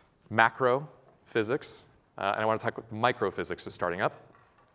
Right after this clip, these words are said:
And for the macro side, I'm gonna turn to a f-, person that you guys completely respect, I hope, uh, and talk about what I would like to say is a fundamental force,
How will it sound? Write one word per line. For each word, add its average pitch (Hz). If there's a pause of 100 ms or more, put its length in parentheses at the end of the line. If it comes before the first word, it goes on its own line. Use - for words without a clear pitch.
(140)
And 127
for 147
the 131
macro 143
side, 131
I'm -
gonna 127
turn 131
to 131
a 117
f-, - (100)
person 139
that 127
you 123
guys 113 (460)
completely 135
respect, 107
I 101
hope, 110 (380)
uh, 104
and 110
talk 123
about 110 (160)
what 107
I 110
would 107
like 104
to 104
say 104
is 95
a 104
fundamental 131
force, -